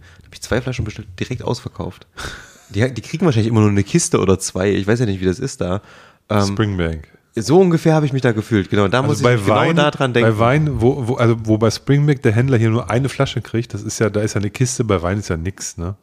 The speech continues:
Speaker 1: N-, genau, und das dachte
Speaker 2: Also
Speaker 1: ich mir
Speaker 2: du
Speaker 1: so, „Hä?
Speaker 2: bestellst
Speaker 1: Ich kann doch grad nicht zwei“, ich hab zwei Flaschen bestellt und dann war das Ding auf ausverkauft, wo ich mir so, „Es, es ist doch nicht euer Ernst.“
Speaker 2: Das ist bei Wein schon sehr verrückt, weil ich glaube, die denken ja eher in Paletten als in,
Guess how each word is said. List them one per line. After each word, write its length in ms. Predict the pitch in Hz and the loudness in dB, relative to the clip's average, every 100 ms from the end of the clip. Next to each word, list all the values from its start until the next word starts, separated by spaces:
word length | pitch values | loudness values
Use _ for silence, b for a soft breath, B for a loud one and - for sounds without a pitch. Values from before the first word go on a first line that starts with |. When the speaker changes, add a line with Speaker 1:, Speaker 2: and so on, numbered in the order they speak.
| - | -4
Speaker 1:
N-, 140 | 127 143 131 | -2 -2 2
genau, 240 | 156 156 | 4 4
und 160 | - 117 | 4 2
das 80 | 113 | 2
dachte 220 | 160 98 | 2 2
Speaker 2:
Also 20 | |
Speaker 1:
ich 80 | 101 | 4
mir 60 | |
Speaker 2:
du 40 | 127 | 4
Speaker 1:
so, 80 | 120 | 4
„Hä? 100 | 151 | 2
Speaker 2:
bestellst 200 | - 120 | -2 -2
Speaker 1:
Ich 80 | - | 0
kann 140 | 160 | 2
doch 80 | 160 | 2
grad 160 | 143 | 0
nicht 160 | 131 - | 0 -2
zwei“, 240 | - 135 - B | 0 0 0 B
ich 60 | 117 | -2
hab 140 | 110 | -2
zwei 180 | - 170 | 0 -2
Flaschen 260 | 214 202 160 | 0 0 0
bestellt 400 | 123 143 220 - B B B _ | 0 0 0 -4 B B B _
und 140 | - 123 | 0 2
dann 100 | 117 | 2
war 80 | |
das 120 | 117 113 | 2 2
Ding 120 | 127 | 0
auf 80 | 117 | 0
ausverkauft, 640 | 147 - - 95 90 - | -2 -4 -2 -2 -2 -2
wo 60 | 107 | -2
ich 60 | |
mir 40 | 101 | -2
so, 140 | 90 - b b | -6 -12 b b
„Es, 120 | 90 - - | -18 -18 -20
es 140 | - - | -20 -2
ist 260 | 143 - | 0 2
doch 80 | 104 | 2
nicht 180 | 98 - | 2 0
euer 200 | 98 87 | 0 2
Ernst.“ 520 | - 120 120 95 - - - B B B B B - - - | 2 0 0 -2 -10 -18 -2 B B B B B -18 -16 -16
Speaker 2:
Das 140 | - - | -14 -6
ist 40 | |
bei 160 | 127 117 | -4 0
Wein 180 | 131 | -2
schon 160 | - 113 | -2 -6
sehr 120 | 117 | -6
verrückt, 400 | - 107 107 - | -6 -6 -6 -4
weil 180 | 87 90 | -4 -4
ich 100 | - | -4
glaube, 320 | 92 104 104 | 0 2 0
die 360 | 92 95 110 107 | -2 -4 -4 -4
denken 300 | 98 104 95 | -4 -4 -4
ja 80 | 92 | -4
eher 200 | 95 95 | -4 -4
in 100 | 90 | -4
Paletten 460 | 90 92 - 98 | -4 -2 -4 -6
als 300 | 92 78 - | -8 -10 -12
in, 380 | 92 85 82 | -12 -12 -12